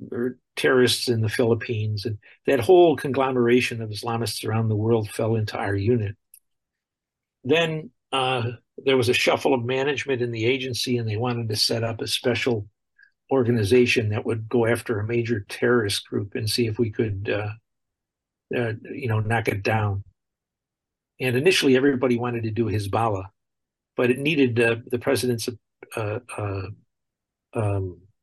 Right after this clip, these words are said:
approval. And, uh, that didn't come. No war on religious organizations. And so, uh, we s-,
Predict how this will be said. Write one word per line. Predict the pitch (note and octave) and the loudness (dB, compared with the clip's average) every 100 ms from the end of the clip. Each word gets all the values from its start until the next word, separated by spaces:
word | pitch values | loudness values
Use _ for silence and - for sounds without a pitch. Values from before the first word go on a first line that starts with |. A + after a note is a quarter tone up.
| _ _ _ _ _ _ - | _ _ _ _ _ _ -8
approval. | G#2+ F#3+ D3 F#2 G2+ _ _ _ _ _ _ _ _ _ _ _ - | 4 6 6 2 -8 _ _ _ _ _ _ _ _ _ _ _ 0
And, | B2+ B2+ A#2+ A2 | 2 4 2 0
uh, | C3 A#2 A2 G#2+ A2 _ _ _ _ _ _ _ _ _ _ _ _ _ _ _ _ _ _ _ - | 0 0 -2 -4 -8 _ _ _ _ _ _ _ _ _ _ _ _ _ _ _ _ _ _ _ -2
that | C#3+ - | 0 2
didn't | C#3+ A#2+ | 2 2
come. | - C#3 A2 G#2 G2+ _ _ - | 0 0 0 -2 -4 _ _ -2
No | B2 D3 | 2 6
war | B2 C3 B2+ | 8 8 6
on | A#2+ | 4
religious | A2+ A2+ B2 A2+ G#2+ | -2 2 2 2 -4
organizations. | A#2+ G#2+ G#2+ G2+ G#2+ A2 - G2 - - _ _ _ _ _ _ _ _ _ _ _ - | -6 -4 -4 -2 -2 -2 -4 -8 -16 -20 _ _ _ _ _ _ _ _ _ _ _ -8
And | B2 A#2 A2+ | -2 0 0
so, | - C3+ B2+ A#2+ A2 - _ _ _ _ _ _ _ _ _ _ _ _ _ _ | 0 2 4 4 0 -10 _ _ _ _ _ _ _ _ _ _ _ _ _ _
uh, | B2+ A#2 G#2 A2 | -4 -2 -2 -4
we | B2+ B2+ D3 D3 | -4 -2 0 0
s-, | B2 - | 0 0